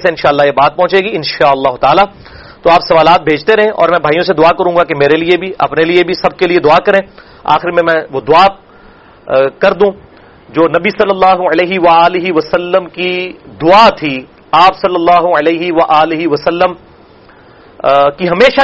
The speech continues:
یہ دعا ہوا کرتی تھی۔ آ، آپ صلی اللہ علیہ وآلہ وسلم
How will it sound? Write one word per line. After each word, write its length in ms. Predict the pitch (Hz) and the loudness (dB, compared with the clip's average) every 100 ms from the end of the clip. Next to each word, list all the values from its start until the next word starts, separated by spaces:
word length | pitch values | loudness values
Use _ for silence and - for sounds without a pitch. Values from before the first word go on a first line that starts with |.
| 247 | 2
یہ 60 | 220 | 2
دعا 140 | 165 165 | 2 2
ہوا 120 | 143 131 | 2 -2
کرتی 240 | 131 - 110 | -6 -10 -16
تھی۔ 80 | 113 - _ _ _ - - - _ | -18 -20 _ _ _ -20 -20 -20 _
آ، 120 | 135 123 123 127 127 135 - _ _ _ _ - | -2 0 2 4 2 0 -8 _ _ _ _ 2
آپ 220 | 180 214 - | 4 4 0
صلی 160 | 202 | 0
اللہ 220 | 196 196 196 180 | 2 2 4 2
علیہ 200 | 185 185 190 | 0 0 2
وآلہ 160 | 180 180 | 2 0
وسلم 280 | - 190 | -4 -4